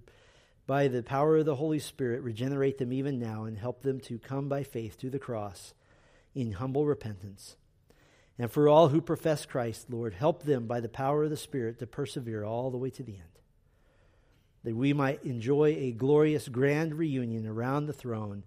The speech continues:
as Jesus Christ, who has named our new name to you, introduces us, as it were, in person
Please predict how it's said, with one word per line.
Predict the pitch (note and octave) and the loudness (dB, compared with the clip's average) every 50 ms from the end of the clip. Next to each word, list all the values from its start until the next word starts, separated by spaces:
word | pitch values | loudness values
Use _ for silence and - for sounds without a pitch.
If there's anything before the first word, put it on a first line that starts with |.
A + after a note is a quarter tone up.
| _ _ _ _ _ _ _ _ _ _ _ _ _ _ _ _ _ _ _ _ _ - | _ _ _ _ _ _ _ _ _ _ _ _ _ _ _ _ _ _ _ _ _ -2
as | D#3+ D3 C#3+ C3+ A#2 | 0 2 2 2 0
Jesus | G2+ G#2+ C#3+ E3+ D#3 C3+ E3 D3 - | 0 2 4 4 4 4 2 -2 -2
Christ, | - - D#3 C#3+ B2+ A#2 G#2 - | -2 0 0 0 0 0 -4 -2
who | - D#3 | 0 0
has | C3+ B2 C#3 A#2+ A#2+ | 2 4 2 2 2
named | C3 C#3+ D#3 F3+ G3+ G#3 G#3 G3+ F#3 F3+ F#3 | 2 4 4 6 6 6 6 6 6 4 4
our | - E3 E3+ E3+ F3+ F#3 F#3 F3+ | 4 6 8 8 10 8 8 6
new | F3 E3+ F3+ F#3 F#3+ G3 G3 | 4 4 2 4 4 4 4
name | F#3 F3 D#3 D3 C#3 C3+ C3 B2+ B2 B2 - | 2 2 2 2 2 0 0 -2 -4 -6 -6
to | - D3 | -6 -6
you, | C#3 C3+ C#3 C#3 C3+ B2 A2+ G#2+ G#2+ G2 F#2 _ _ _ _ _ _ _ _ _ _ _ _ _ _ _ _ _ _ _ _ _ _ _ _ _ _ _ _ _ _ _ _ _ _ | -4 -2 -2 0 0 0 -2 -4 -6 -10 -14 _ _ _ _ _ _ _ _ _ _ _ _ _ _ _ _ _ _ _ _ _ _ _ _ _ _ _ _ _ _ _ _ _ _
introduces | G3 F#3 F3 C#3+ - D#3 C3+ C3+ D3+ D3 - - B2 G#2+ A#2+ | 2 2 2 2 0 -2 2 2 0 0 0 -4 -4 -2 -2
us, | B2 A#2 - - - - | -2 -2 -4 -8 -10 -4
as | - B2+ B2+ A2 | -2 -2 -2 -2
it | C3 D3 | -2 -4
were, | C#3 A#2 A#2+ A#2 A#2 | -4 -4 -4 -4 -4
in | B2+ F3+ B2 A2 | -4 -4 -6 -6
person | G#2+ - - - A#2+ - - - G2 F2 F2+ | -8 -10 -8 -8 -8 -8 -8 -12 -14 -14 -16